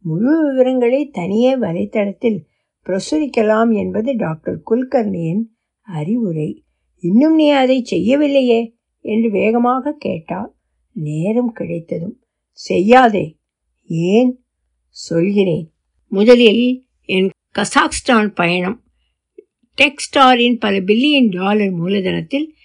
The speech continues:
பெட்ரோலியம் தேடி அதை வெளியே கொண்டு வரும் வேலை நடக்கிறது. தேடலின் முதல் கட்டம் ஒலி அலைகளை தரைக்கு அடியில் வெவ்வேறு இடங்களில் செலுத்தி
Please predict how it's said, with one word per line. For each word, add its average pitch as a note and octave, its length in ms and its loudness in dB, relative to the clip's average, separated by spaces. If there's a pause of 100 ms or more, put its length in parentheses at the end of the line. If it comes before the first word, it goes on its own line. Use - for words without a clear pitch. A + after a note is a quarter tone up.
(240)
பெட்ரோலியம் C4 600 2
தேடி F#3+ 560 0
அதை G#3+ 240 0
வெளியே B3+ 440 0
கொண்டு G#3 300 0
வரும் F3 260 -2
வேலை F3 600 0 (320)
நடக்கிறது. D#3 800 -4 (420)
தேடலின் C#4+ 560 4
முதல் B3+ 320 2
கட்டம் C4+ 400 -2
ஒலி B3 360 2
அலைகளை B3 640 0 (320)
தரைக்கு C#4 480 0
அடியில் G#3+ 520 0 (120)
வெவ்வேறு C4 600 0
இடங்களில் A#3 460 0
செலுத்தி D#3+ 720 -4